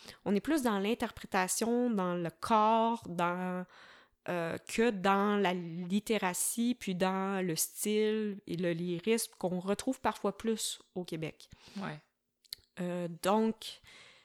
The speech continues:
Speaker 1: veux, veux pas, moi, je m-, je me suis dit, « Ça va me challenger. » Puis je, comme je venais d-, à la base de, du théâtre,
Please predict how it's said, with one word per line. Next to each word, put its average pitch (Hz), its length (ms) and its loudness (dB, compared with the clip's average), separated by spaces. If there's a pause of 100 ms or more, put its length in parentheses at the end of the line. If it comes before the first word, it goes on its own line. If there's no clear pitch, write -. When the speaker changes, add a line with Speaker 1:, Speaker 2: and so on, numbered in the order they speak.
(140)
Speaker 1:
veux, 190 140 -2
veux 190 160 -2
pas, 247 240 4
moi, 247 220 4
je 226 120 0
m-, 180 200 -2
je 180 100 -12
me 175 140 -2
suis 180 200 -2
dit, « 196 80 2
Ça 190 160 2
va 180 100 -2
me 175 80 -6
challenger. » 175 720 -2 (340)
Puis - 120 -4
je, - 140 2
comme 220 360 2
je 196 120 -4
venais 202 220 2
d-, 170 160 -10 (480)
à 185 80 0
la 180 140 0
base 196 240 4
de, 160 140 -6 (360)
du 180 220 -6
théâtre, 190 640 -2